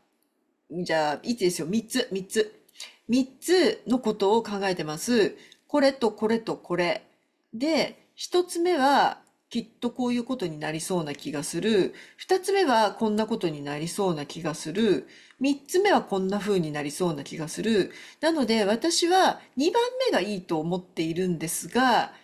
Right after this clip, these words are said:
先生の見解どうですか？と聞かれたら、三つの環境と状況を聞きますので、あ、二番目いいと思うよって言うかもしれないし、えーっと、その内容だったら、三番がいいと思うとか、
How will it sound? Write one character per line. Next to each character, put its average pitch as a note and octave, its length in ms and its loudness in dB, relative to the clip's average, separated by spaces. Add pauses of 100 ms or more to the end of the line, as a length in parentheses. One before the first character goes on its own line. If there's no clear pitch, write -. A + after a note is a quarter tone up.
(220)
先 C4+ 300 0
生 C#4 280 -2
の E3 340 -2
見 F#3+ 200 -6
解 F3 220 0
ど G3 140 2
う F3+ 60 2
で C3+ 100 -2
す - 120 -12
か？ - 280 0 (400)
と F#4 100 4
聞 F#4+ 160 -4
か F#4+ 120 2
れ G4 100 2
た D#4 140 2
ら、 C4 180 4
三 A#3 180 0
つ F4+ 140 0
の F4 100 4
環 G3 220 -4
境 G3 160 -2
と F#3+ 120 -2
状 F#3+ 160 0
況 F#3+ 180 -2
を F#3 80 2
聞 - 20 -8
き - 240 -8
ま G#3+ 140 -2
す F3+ 140 -4
の C#3 140 -10
で、 E3+ 400 0 (560)
あ、 G#3+ 220 -2 (180)
二 B3 100 -2
番 D#4 200 4
目 C#4+ 340 2
い C4 120 0
い B3+ 40 0
と F#3 80 2
思 F3+ 180 2
う D#3+ 60 2
よ E3 140 0
っ - 340 -10
て D3+ 100 -4
言 G3 240 -6
う - 40 -6
か E3+ 100 -2
も C3+ 140 -8
し - 120 -4
れ C#3+ 120 -8
な D3 120 -10
い - 60 -8
し、 - 400 -4 (360)
え A3+ 260 2
ー A#3 100 -2
っ - 20 -20
と、 A#3 140 -2
そ C#4+ 160 -2
の F#4+ 140 4
内 G4 280 2
容 G4 160 2
だ G4 120 2
っ - 20 -10 (100)
た C4+ 120 -2
ら、 G3 420 2 (140)
三 E4+ 320 -2
番 E4+ 160 2
が E4 100 -4
い D4 100 -2
い C#4+ 60 -8
と E3 80 -8
思 D3+ 320 -6
う - 240 -20
と E4+ 100 0
か、 - 440 -2